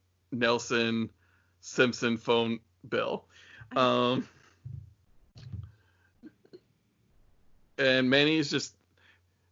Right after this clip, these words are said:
and I, like, I didn't kinda catch this when we were watching it, but I appreciate Manny is just happy her friend is being healthy again.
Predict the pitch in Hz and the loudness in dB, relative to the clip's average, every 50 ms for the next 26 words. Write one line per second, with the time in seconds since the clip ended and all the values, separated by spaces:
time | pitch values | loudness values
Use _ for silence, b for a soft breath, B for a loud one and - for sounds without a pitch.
0 | _ _ - 151 151 147 - 151 - - - 139 147 147 139 131 147 151 170 170 | _ _ 0 0 2 4 4 2 2 2 0 0 2 2 4 2 2 0 0 -2
1 | 165 - - - 156 156 143 127 123 117 - - - - 135 127 - - - 117 | -4 -6 -8 -2 0 0 2 2 0 -2 -6 -8 -4 0 0 0 0 -2 -4 -4
2 | 110 107 - - - 123 123 120 117 117 113 113 113 117 113 - - 120 113 - | -4 -6 -6 -10 -8 -8 -4 -2 -2 -2 0 0 0 -2 -2 -4 -6 -8 -8 -2
3 | - 123 127 131 - - 147 147 - 160 143 139 - - 135 123 123 127 127 123 | 2 2 2 2 2 0 -4 -4 -2 -2 -2 -2 -4 -2 -2 -2 0 0 -2 -2
4 | 117 - - 123 - - 123 117 117 - 135 120 120 120 110 - - 123 113 110 | -2 -4 -6 -8 -4 -2 -2 -2 -2 -4 -6 -4 -2 -2 -2 -2 -2 -2 -2 -2
5 | 110 110 104 - 113 113 110 110 120 - - - - - - - - - - - | -2 -6 -8 -8 -10 -10 -4 -4 -4 -4 -4 -6 -8 -8 -8 -8 -8 -8 -8 -6
6 | - - | -8 -10